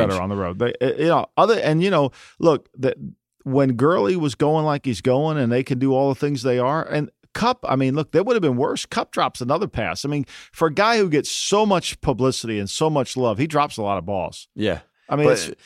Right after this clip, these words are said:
Speaker 2: I think someone in the crowd today had a sign with, like, all these first round picks, like Mike Williams, and it, like, was a first round pick, and he has, like, ten catches, and
Speaker 1: Yeah.
Speaker 2: th-, and then they had Cooper Kupp, and it was, like, third round, fifty-eight catches. Like, Cooper, I, th-, I think it's more of the
Speaker 1: Yeah.
Speaker 2: underdog
Speaker 1: Well,
Speaker 2: story
Speaker 1: and
Speaker 2: he
Speaker 1: he
Speaker 2: has
Speaker 1: should,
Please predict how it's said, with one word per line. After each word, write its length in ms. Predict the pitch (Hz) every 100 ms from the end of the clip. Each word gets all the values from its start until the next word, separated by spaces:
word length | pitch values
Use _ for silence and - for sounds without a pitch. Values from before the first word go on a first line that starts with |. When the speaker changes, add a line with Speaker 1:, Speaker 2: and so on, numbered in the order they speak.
| _
Speaker 2:
I 60 | 113
think 160 | 160
someone 260 | - 147 139
in 80 | 110
the 120 | 101
crowd 400 | 82 - 117 113
today 240 | 101 92
had 140 | 95 92
a 60 |
sign 340 | 87 101 95 90
with, 140 | 82
like, 160 | 92 85
all 100 | 95
these 140 | 92 -
first 280 | 101 95
round 220 | 98 87 -
picks, 220 | 101 -
like 100 | 87
Mike 300 | 90 95 87
Williams, 520 | 92 92 95 90 90
and 120 | 90
it, 60 | 71
like, 160 | 90 87
was 140 | 95
a 80 | 90
first 260 | 113 107 110
round 180 | 98
pick, 220 | 98 101 90
and 80 |
he 60 | 95
has, 160 | 90 82
like, 160 | 85
ten 220 | - 107 98
catches, 540 | 101 95 - 92 85
and 140 | 85 82
Speaker 1:
Yeah. 220 | 143 120
Speaker 2:
th-, 180 | 127 120 127
and 60 |
then 120 | 123 123
they 100 | 120
had 180 | 117 -
Cooper 260 | 131 117
Kupp, 320 | 98 113 107
and 60 | 101
it 20 |
was, 80 | 95
like, 120 | 98
third 280 | - 123 120
round, 260 | 107 110 107
fifty-eight 460 | 123 113 107 110 90
catches. 380 | 110 107 107
Like, 220 | 95 85 -
Cooper, 420 | 156 202 135 110
I, 140 | 135
th-, 120 | 170 147
I 80 |
think 160 | 170 196
it's 80 | 127
more 220 | 131 131
of 60 | 117
the 80 | 107
Speaker 1:
Yeah. 80 | 101
Speaker 2:
underdog 400 | 120 98 110 107
Speaker 1:
Well, 120 | 196
Speaker 2:
story 20 |
Speaker 1:
and 100 | 208 226
Speaker 2:
he 40 |
Speaker 1:
he 60 | 254
Speaker 2:
has 80 |
Speaker 1:
should, 80 | -